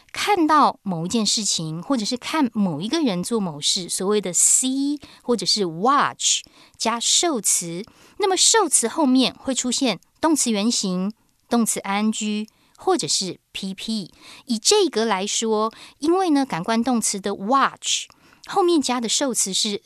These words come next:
the ball，球本身往下降的动作，只有动词原形A，可以选。那么如果你想选C的话呢，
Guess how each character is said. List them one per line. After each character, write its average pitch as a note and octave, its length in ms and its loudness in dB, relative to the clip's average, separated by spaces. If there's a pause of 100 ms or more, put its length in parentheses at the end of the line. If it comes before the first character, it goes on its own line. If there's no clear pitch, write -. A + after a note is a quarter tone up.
the F#3 100 0 (120)
ball， G3 400 0 (520)
球 G3+ 640 0
本 G3 160 2
身 B3+ 240 0
往 D#3 220 -2
下 A#3 240 0
降 F4 300 0
的 F#3+ 80 0
动 A3 240 -2
作， F#3+ 280 0 (280)
只 A#3+ 140 0
有 E4 140 4
动 C#4 220 2
词 G3+ 220 -2
原 F3+ 180 -2
形 F3 380 -4
A， A3+ 320 -2 (520)
可 F#3+ 80 -4
以 F#3+ 100 -2
选。 G#3 320 -4 (340)
那 F#4 100 2
么 F4+ 100 2
如 D#4 100 2
果 F#4 140 2
你 F#4 100 0
想 E4+ 220 0
选 D4+ 180 0
C B3+ 240 0
的 A#3+ 120 0
话 B3+ 220 -2
呢， G3 260 -2